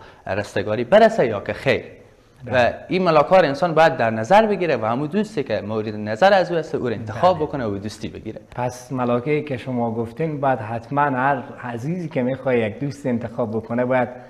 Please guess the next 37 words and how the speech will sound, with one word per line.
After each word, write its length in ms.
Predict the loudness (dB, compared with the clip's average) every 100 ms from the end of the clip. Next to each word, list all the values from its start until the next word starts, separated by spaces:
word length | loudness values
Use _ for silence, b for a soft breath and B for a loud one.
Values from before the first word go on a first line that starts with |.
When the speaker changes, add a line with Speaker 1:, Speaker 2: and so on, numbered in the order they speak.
| B B 0
Speaker 2:
برای 160 | 2
یک 160 | 2 2
رابطه 460 | 0 0 -2 -2
Speaker 1:
دقیقاً. 160 | 0 0
Speaker 2:
موفق 360 | 0 2 2 0 0
باید 260 | 0 0
در 200 | -2 -2
نظر 380 | -2 -2 0 0
بگیره. 360 | -2 -8 -12 -12
Speaker 1:
دقیقاً. 160 | -12 -14 B B 2
Speaker 2:
ما 100 | 2
یک 200 | 2 -2
استاد 380 | 2 2 4
داشتیم 360 | 4 4 2 2
در 180 | 2 2
صنف 360 | 0 -2 0
سوم 500 | -2 2 2 4 2
بود، 460 | 2 0 -2 -8 -4
اگر 360 | 0 2 2 0 -6 B B
بیننده 420 | -4 -2 0 0 4
برنامه 580 | 2 2 0 0 0
ما 180 | 2 2
باشن، 540 | 2 0 2 0 0 -4 B B B -8
اه، 240 | -4 -4
استاد 400 | -6 -2 -2 -2
فرزام، 540 | -2 0 0 2 0 0
شما 240 | 0 2
هم 100 | 2
شاید 300 | 2 0 0
بشناسین، 480 | -4 -2 -4 0 -2
Speaker 1:
بله. 240 | -2 -2
Speaker 2:
یک 80 | -4 -6
استاد، 320 | -10 0 2 4
اه، 800 | 2 -2 -16 -20 -14 -6 -4
فعلاً 400 | -2 0 2 2
استاد 340 | -2 -2 -2 0
دانشگاه، 540 | 0 0 -4 0 4